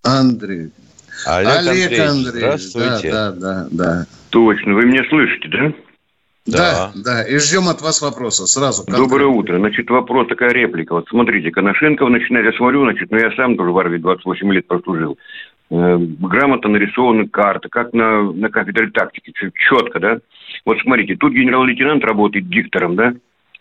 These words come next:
Speaker 3: Генерал-лейтенант. А, значит, э, в М В Д генерал-майорша. Вот меня это как-то возмущает. Ну, <laughs> не, может быть, его куда-то надо в другое место примите. Это первый вопрос.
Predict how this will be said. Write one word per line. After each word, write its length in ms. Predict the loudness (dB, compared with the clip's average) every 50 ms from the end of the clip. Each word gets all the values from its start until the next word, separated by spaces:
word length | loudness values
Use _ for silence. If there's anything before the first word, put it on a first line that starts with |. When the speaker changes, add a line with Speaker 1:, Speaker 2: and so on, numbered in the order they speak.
| _ -6
Speaker 3:
Генерал-лейтенант. 920 | 0 2 2 4 4 4 4 2 2 0 0 2 2 2 2 0 -2 -4 -10 -20 _ _ _ _ _ _ _ _ _ _ _ _ _
А, 320 | -4 -2 -2 0 0 -2 0
значит, 340 | 0 0 0 0 -2 2
э, 60 | 2 4
в 240 | 4 4 2 2
М 160 | 2 2 2 2
В 160 | 2 0 2
Д 220 | 2 2 2 2
генерал-майорша. 1200 | 2 0 0 2 2 2 2 2 0 0 0 0 2 2 2 2 2 0 0 -2 -4 -6 -8 -8 -10 _ -12
Вот 140 | -10 -6 -2
меня 180 | 2 2 2
это 100 | 2 0 -2
как-то 220 | -4 -4 -2 0
возмущает. 640 | 0 0 2 2 2 2 2 0 0 0 0 0 -2
Ну, 160 | -2 0 0 0
<laughs> 680 | -2 -4 -8 -14 -18 -18 -18 -12 -8 -6 -6 -4 0
не, 400 | 2 4 6 6 6 4 2 -2 -8 -14 -18 -16 -16 -16 -18 -20 -20 -20 -18 _ -2
может 160 | 0 0 0 0
быть, 100 | -2 0
его 100 | 0 2
куда-то 200 | 0 0 -2 0
надо 180 | 0 0 0 0
в 20 | 0
другое 240 | 0 2 4 4 4
место 240 | 4 2 0 -2 -2
примите. 280 | 0 2 2 2 0
Это 80 | 0 -2
первый 180 | 0 2 2 2
вопрос. 240 | 2 0 -2 -4 -6